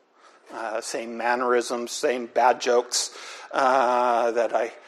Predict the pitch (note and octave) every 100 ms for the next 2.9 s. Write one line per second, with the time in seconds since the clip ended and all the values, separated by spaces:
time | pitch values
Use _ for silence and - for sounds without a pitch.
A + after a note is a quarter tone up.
0 | - - - B2 - B2+ A#2 A2+ A#2 B2
1 | A#2 - - - _ - C#3 C#3 C3+ C3+
2 | B2+ C3+ E3+ E3 - A#2+ A#2+ A#2+